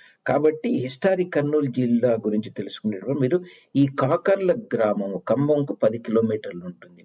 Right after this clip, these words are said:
నార్త్ వెస్ట్, ఖమ్మంకు దగ్గరలోనే ఉంటుంది మోక్షగుండం. ఇది గుర్తుపెట్టుకోవాలి. దాన్ని మీరు ఎలా ఓవరాల్ గా చూస్తారంటే ఇక్కడ గిద్దలూరు ఉంది కదా, మోక్షగుండం ఉంది, ఇక్కడ కాకర్ల చూపించాను చూడ, కాకర్ల, ఖమ్మం, మోక్షగుండం. ఇది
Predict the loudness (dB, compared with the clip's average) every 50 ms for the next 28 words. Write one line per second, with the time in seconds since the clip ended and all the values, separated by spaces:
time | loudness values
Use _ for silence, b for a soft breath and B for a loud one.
0 | _ -20 -20 -20 -20 _ -14 -12 -12 -12 -10 -8 -8 -8 -8 b b b b b
1 | b b -2 0 0 2 2 2 2 2 2 2 2 2 4 4 4 4 4 4
2 | 4 4 4 4 4 4 2 2 2 2 0 0 0 0 2 4 4 2 2 0
3 | _ _ _ _ _ _ _ _ _ _ _ _ _ _ _ _ _ _ _ _
4 | _ _ _ _ _ 2 4 6 6 4 4 2 0 0 2 0 -4 -6 -2 0
5 | 2 2 2 2 0 0 0 0 -2 -2 -2 -4 -8 -8 -8 -8 -4 -2 0 0
6 | 2 0 -2 -4 -8 b b b b 2 2 4 6 6 6 6 4 4 4 4
7 | 4 4 4 4 4 2 4 2 2 0 0 -4 -4 0 0 0 2 2 0 2
8 | 2 0 0 0 -2 0 2 2 2 2 2 0 0 0 0 0 2 2 2 2
9 | 2 2 2 4 2 2 2 0 -2 -2 0 0 0 0 0 2 2 2 2 0
10 | -2 B B B B B B 0 2 2 2 2 0 0 0 0 2 0 0 2
11 | 0 -2 -2 -4 -8 -6 -6 -10 -8 -8 -8 -8 -8 -10 -16 -12 -12 -8 -2 0
12 | 0 0 0 0 -2 -2 0 0 -2 -2 -4 _ -4 -2 -2 0 0 0 0 0
13 | 0 -4 -6 -8 -10 -12 -12 -12 -12 -16 -18 -18 B B B B B B 0 0
14 | 0 0